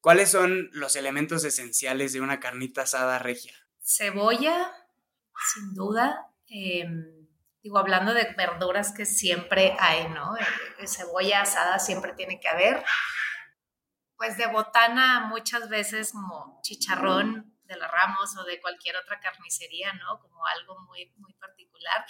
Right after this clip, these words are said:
Speaker 2: Luego algo que sí es muy de, de Monterrey, pues es el cabrito, ¿no? Que en vez de carne asada, pues sea cabrito o asado también, eh, es importante.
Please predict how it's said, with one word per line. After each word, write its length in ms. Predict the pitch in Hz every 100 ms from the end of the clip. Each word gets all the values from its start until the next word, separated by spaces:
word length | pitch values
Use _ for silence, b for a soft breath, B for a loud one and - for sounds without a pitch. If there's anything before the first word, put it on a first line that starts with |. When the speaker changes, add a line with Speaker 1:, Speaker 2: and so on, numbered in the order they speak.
| B B B B
Speaker 2:
Luego 160 | 262 269
algo 220 | 277 285
que 100 | -
sí 220 | - 254 247
es 100 | 240
muy 220 | 247 233
de, 260 | 240 240 233 226
de 220 | 214 196
Monterrey, 460 | 190 185 185 190 202
pues 140 | 208 -
es 100 | 202
el 140 | 202
cabrito, 480 | 185 185 190 190 180 175
¿no? 160 | 196
Que 80 | 196
en 80 | 180
vez 140 | 175
de 100 | 190
carne 280 | - 185 185
asada, 360 | - 180 175 175
pues 140 | 180
sea 100 | 170 170
cabrito 580 | 180 175 180 175 165
o 60 | 160
asado 480 | 160 180 156 156 -
también, 360 | - 165 156 _ _ _ _
eh, 240 | 165 - _
es 160 | - 175
importante. 800 | _ - _ 185 185 170 226